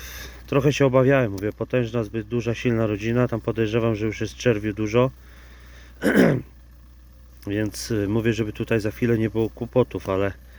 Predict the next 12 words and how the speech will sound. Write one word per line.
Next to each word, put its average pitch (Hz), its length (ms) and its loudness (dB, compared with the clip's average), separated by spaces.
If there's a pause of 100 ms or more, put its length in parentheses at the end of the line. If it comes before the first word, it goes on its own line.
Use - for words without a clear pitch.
(520)
zobaczcie, 107 540 0 (400)
w - 60 -20
tydzień 120 320 2
czasu 120 460 2 (640)
ile 110 240 2
znikło 110 320 -2
ciasta. 131 520 2 (580)
No, 147 180 -4
może 107 220 0
więcej 107 320 -2
niż 104 120 -6
tydzień. 98 340 -6